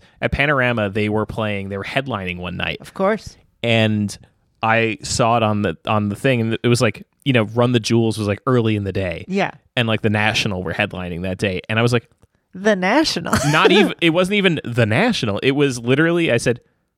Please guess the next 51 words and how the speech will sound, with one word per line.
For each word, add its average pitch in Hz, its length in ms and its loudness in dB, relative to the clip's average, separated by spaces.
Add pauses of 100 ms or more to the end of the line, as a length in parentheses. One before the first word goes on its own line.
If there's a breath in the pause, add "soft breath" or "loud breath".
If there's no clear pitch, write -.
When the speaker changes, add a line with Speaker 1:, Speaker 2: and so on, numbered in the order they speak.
(140)
Speaker 1:
"Who 185 200 0
are 294 80 2
The 240 100 -2
National?" 127 540 0
Speaker 2:
<laughs> - 1200 0
Speaker 1:
And 135 300 2 (160)
everybody 131 680 0
in 117 140 -2
my 110 200 0
friend 131 380 0
group 98 340 -4
was 98 220 -2
like, 92 320 -4 (400)
"What - 60 -4
do - 40 0
you - 20 2
mean, 196 160 2
who 135 420 0
are 139 140 4
The 113 180 2
National?" 143 560 4
I'm 440 60 4
like, 127 260 2 (200)
Speaker 2:
<laughs> - 180 -20
Speaker 1:
"Yeah, 180 220 2
are 107 40 2
they, 107 160 0
like, 104 220 0
a, 101 100 -2 (400)
is 120 220 -6
it, 123 40 0
like, 113 160 -2
a 95 40 0
ra-, 95 260 0 (140)
like, 107 260 0
are 113 140 0
they, 110 140 0
like, 107 180 -2
a 98 100 -4 (100)
hip - 220 -4
hop 180 240 -2
group? 190 180 0
Like, 139 180 2
who 156 160 2
are 170 140 4
they?" 104 220 2
Speaker 2:
Yeah, 175 160 4
yeah. 170 220 2 (180)
Speaker 1:
And 151 340 0
everyone's 147 320 2
like 147 140 -4